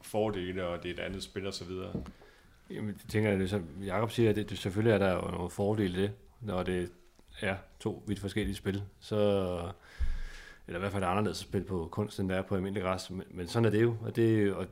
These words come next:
Speaker 2: jeg synes jo også, det er vigtigt, at vi får med i den diskussion, at det,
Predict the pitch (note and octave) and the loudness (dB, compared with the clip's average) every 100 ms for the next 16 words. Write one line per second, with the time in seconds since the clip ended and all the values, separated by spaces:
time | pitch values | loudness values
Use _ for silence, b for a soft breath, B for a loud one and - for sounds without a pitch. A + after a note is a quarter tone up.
0 | - G2 A#2 A2+ A2 G#2 A2+ A2 A#2 A2 | -2 0 2 4 4 6 4 4 4 4
1 | F#2+ F#2 - G2 F2+ G#2 G2+ G#2 F#2 F#2+ | 4 0 -2 -2 2 4 4 2 0 -2
2 | G#2 G#2 F#2+ | 0 0 0